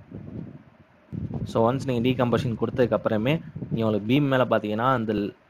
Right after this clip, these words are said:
ஸ்லாப் லோடு டிரான்ஸ்ஃபர் ஆனது விசிபிள் ஆகும். So, அது விசிபிள் பாக்குறதுக்கு இந்த பேட்டர்ன்ல இருக்கிறத த்ரீ டி வியூவா வைக்கிறேன். So, இப்ப இங்க பாத்தீங்கன்னா, இந்த ஸ்லாப் லோடுல இருந்து உங்களுக்கு ஒவ்வொரு சைடு பீமுக்கும் லோடு டிரான்ஸ்ஃபர் ஆயிருக்கு. இந்த கிரீன் கலர்ல இருக்கிறது தான்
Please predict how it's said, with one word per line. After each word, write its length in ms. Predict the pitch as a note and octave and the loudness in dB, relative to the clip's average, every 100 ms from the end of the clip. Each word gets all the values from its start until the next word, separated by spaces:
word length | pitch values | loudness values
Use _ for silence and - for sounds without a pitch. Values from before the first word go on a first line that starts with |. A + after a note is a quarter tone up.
| - | -10
ஸ்லாப் 360 | - A2+ B2 A#2+ | 2 6 6 4
லோடு 140 | A2+ - - | 2 -2 -2
டிரான்ஸ்ஃபர் 380 | A2+ A2+ B2+ A#2 | 0 0 0 0
ஆனது 200 | G#2+ G2+ | 2 0
விசிபிள் 300 | G2+ G2+ G#2+ | 0 0 4
ஆகும். 320 | G2+ F#2+ C#3 E3 - - - | 4 4 0 -2 -10 -12 -4
So, 100 | - | 2
அது 80 | G#2+ | 2
விசிபிள் 380 | G2+ - A2+ A2+ A2 | 2 0 0 0 2
பாக்குறதுக்கு 500 | G#2+ G2+ G2 F#2+ C3 D#3 - - | 4 4 0 -2 -2 -4 -8 -6
இந்த 240 | B2 B2+ B2+ | 2 4 6
பேட்டர்ன்ல 360 | B2 B2+ A#2+ | 6 6 4
இருக்கிறத 300 | G#2+ G#2 G2+ C#3+ E3 - - | 4 2 4 2 2 -4 -2
த்ரீ 100 | A#2 | 0
டி 100 | A#2+ | 2
வியூவா 300 | A2 G#2+ G#2+ | 2 6 8
வைக்கிறேன். 400 | G2 F#2+ F#2+ A#2+ C#3+ - | 6 4 -2 -2 -4 -8
So, 80 | - | -8
இப்ப 140 | - G#2 | -4 -2
இங்க 120 | G2 | 4
பாத்தீங்கன்னா, 380 | G#2+ G#2+ G#2 A2+ D#3+ - - - _ - | 4 4 2 2 2 0 -10 -20 _ -4
இந்த 240 | A2+ A#2+ | 2 2
ஸ்லாப் 400 | - A#2 B2 A#2+ | 4 8 8 8
லோடுல 280 | A2+ G#2+ G#2 | 4 4 4
இருந்து 240 | G2 G#2+ D3+ F3 - _ _ - - - | 4 2 0 0 -10 _ _ -20 -20 -6
உங்களுக்கு 320 | A#2+ A2+ G#2 | 0 2 4
ஒவ்வொரு 260 | A2 A2+ A2 | 6 8 6
சைடு 160 | A#2+ A#2+ | 2 0
பீமுக்கும் 500 | A2+ B2+ A#2 G#2+ D3+ F#3 - G#2+ | 2 4 2 2 0 0 -2 4
லோடு 180 | A#2 G#2+ | 4 6
டிரான்ஸ்ஃபர் 360 | G#2+ G#2+ A#2 G#2 | 2 2 0 0
ஆயிருக்கு. 300 | G2 F#2 C#3 E3 - - | 0 -2 -4 -6 -8 -10
இந்த 240 | G#2 G#2 G2+ G#2 | -2 0 0 0
கிரீன் 220 | A#2 C3 | 0 2
கலர்ல 320 | B2 A#2+ A#2 | 2 4 4
இருக்கிறது 240 | G#2 G2+ | 2 0
தான் 100 | A#2+ | 0